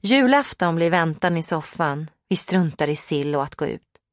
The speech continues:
Efter ett par timmar får vi ett meddelande med båtens G P S-position på en grekisk strand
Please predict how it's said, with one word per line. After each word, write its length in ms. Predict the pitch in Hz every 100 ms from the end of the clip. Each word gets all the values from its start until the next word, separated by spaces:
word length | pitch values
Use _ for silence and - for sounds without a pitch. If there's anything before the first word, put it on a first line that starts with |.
| _ _ _ - -
Efter 300 | - 202 202
ett 100 | 202
par 120 | 208
timmar 460 | 202 226 214 202 220
får 200 | - 170
vi 80 | 170
ett 100 | -
meddelande 640 | 202 160 165 196 202 170
med 140 | 180 165
båtens 400 | 156 151 160 -
G 100 | 160
P 160 | 190
S-position 840 | 185 - - 175 - - 226 151
på 120 | 151 170
en 100 | 165
grekisk 500 | 175 185 170 160 -
strand 500 | - 214 156 151